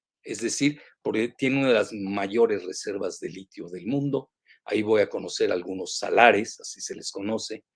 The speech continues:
Eh, ya se está manejando que van a crear una opep de litio, etcétera. O sea, no me echen la culpa a mí,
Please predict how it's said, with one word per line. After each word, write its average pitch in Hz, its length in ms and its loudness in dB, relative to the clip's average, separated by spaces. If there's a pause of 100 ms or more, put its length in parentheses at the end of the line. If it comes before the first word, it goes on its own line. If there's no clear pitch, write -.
(320)
Eh, 98 480 0
ya 113 140 8
se - 160 2
está - 160 0
manejando 104 840 0 (260)
que 107 100 -4
van 107 160 4
a 101 80 2
crear 98 380 4
una 95 480 -2
opep 110 420 2
de 80 120 -4
litio, 127 600 0
etcétera. 120 420 0
O 113 40 2
sea, 143 180 2 (120)
no 151 560 10
me 127 380 4
echen 123 460 2
la 101 160 0
culpa 101 320 -4
a 104 60 0
mí, 117 260 2